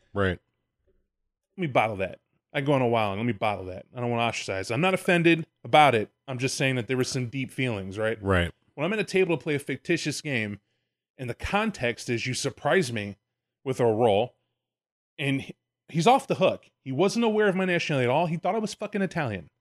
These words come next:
Speaker 1: Right.
Speaker 2: To clear the air. Um, 'cause I'm, I'm what they call light-skinned with the correct white hair of curls, right? That's the deal. So he made an assumption. And it's in front of me, and I'm looking at it,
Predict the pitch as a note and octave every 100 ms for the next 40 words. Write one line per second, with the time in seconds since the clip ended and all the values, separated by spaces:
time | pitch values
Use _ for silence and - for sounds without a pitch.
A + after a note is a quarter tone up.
0 | - G2 D#2 - _ - B2+ E3+ C#3 C3
1 | G2 - _ _ _ _ - A#2+ A#2 A2+
2 | - C3 B2+ A#2 A#2+ C3 C3 D3+ - D#3+
3 | D#3+ F3 - - A#2 G2+ G2+ A2+ A#2+ -
4 | B2+ B2+ - A#2 A#2 - A#2+ F#2 F2+ A#2
5 | _ C3+ F#2+ E2+ - A2 A2+ - B2 -
6 | A#2+ A2+ G#2 E2+ _ _ _ - A3+ G#3+
7 | F#3 - D#3 A2 F#2+ - _ _ _ _
8 | _ _ C3+ C#3 C3+ G#3+ - C#3 B2 A#2
9 | C#3 D3+ C3+ B2 D3 - A#2 G#2+ G#2+ -